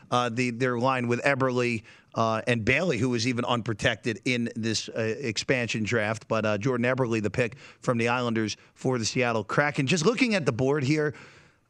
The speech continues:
I really would love to take a shot on the Florida Panthers, but, uh, the Bobrovsky contract is such an albatross at this point, and we saw it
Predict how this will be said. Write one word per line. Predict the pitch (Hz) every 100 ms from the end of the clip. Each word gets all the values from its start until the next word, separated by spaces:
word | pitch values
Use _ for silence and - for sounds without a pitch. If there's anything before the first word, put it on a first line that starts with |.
| _ -
I | 196 226
really | 156 165 202 208 180
would | 156
love | 127 135 143
to |
take | 123 139 123
a |
shot | 104 127 135
on | 120
the |
Florida | 101 123 123
Panthers, | 101 110 113 135 131 - _ _ _ _ 165
but, | 139 156 147 - - _ _ _ - - _ _ -
uh, | 160
the | 156
Bobrovsky | 175 190 147 185 254 - 233 175
contract | - 254 320 - 156 127 -
is | 170
such | - - - 240
an | 220
albatross | 156 196 269 180 - 147 92 -
at | 123 -
this | 120 -
point, | - 131 120
and | 135 151
we | 151
saw | - - 247 254
it | 160